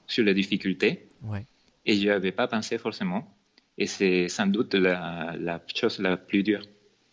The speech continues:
Speaker 2: Ouais.
Speaker 1: C'est les sacrifices, euh, familiaux, entre
Speaker 2: Ouais.
Speaker 1: guillemets. C'est l'accent. C'est, ça, c'était très dur.
Speaker 2: Ouais.
Speaker 1: Et au début aussi, c'est une activité qu'on a construite avec ma femme, tous les deux,
Speaker 2: Ouais.
Speaker 1: par passion.
Speaker 2: Ouais.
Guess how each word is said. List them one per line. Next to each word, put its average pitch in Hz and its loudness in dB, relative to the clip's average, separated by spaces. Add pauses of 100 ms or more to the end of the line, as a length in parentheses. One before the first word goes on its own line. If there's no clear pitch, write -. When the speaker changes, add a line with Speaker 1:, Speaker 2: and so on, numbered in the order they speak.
(180)
Speaker 2:
Ouais. 101 -10
Speaker 1:
C'est - 0
les 95 6
sacrifices, 110 -2
euh, 82 -6
familiaux, 98 4 (380)
entre 101 -8
Speaker 2:
Ouais. 95 -2
Speaker 1:
guillemets. 113 -4 (720)
C'est 92 2
l'accent. 90 -2 (360)
C'est, 82 -4
ça, 87 -2
c'était - -6
très - -6
dur. 120 4
Speaker 2:
Ouais. 196 0 (460)
Speaker 1:
Et 131 4
au 147 6
début 117 0
aussi, 127 -4 (220)
c'est - -8
une 104 -2
activité 98 -2
qu'on 104 -2
a 98 0
construite 107 2
avec 98 4
ma 90 -2
femme, 110 0
tous 107 -2
les 87 2
deux, 107 -2 (200)
Speaker 2:
Ouais. - -8
Speaker 1:
par 113 -4
passion. 110 -2 (200)
Speaker 2:
Ouais. 104 -4